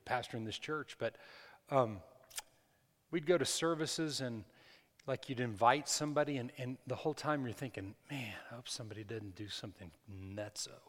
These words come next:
You know, these people are coming into the church, and, and we want them to come and receive, and, and we, we hope that somebody doesn't, you know, in the old church,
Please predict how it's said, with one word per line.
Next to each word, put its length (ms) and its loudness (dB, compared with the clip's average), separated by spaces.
You 80 -4
know, 60 0
these 200 -6
people 340 -6
are 40 -6
coming 380 -4
into 140 -4
the 100 -6
church, 420 -4
and, 160 -8
and 120 -2
we 80 0
want 220 -2
them 160 0
to 100 -4
come 380 -2
and 120 -6
receive, 480 -2
and, 240 -4
and 220 -6
we, 120 -10
we 160 -4
hope 300 -2
that 160 -4
somebody 360 0
doesn't, 420 -2
you 80 -2
know, 180 -4
in 80 -8
the 80 -4
old 180 -2
church, 460 -6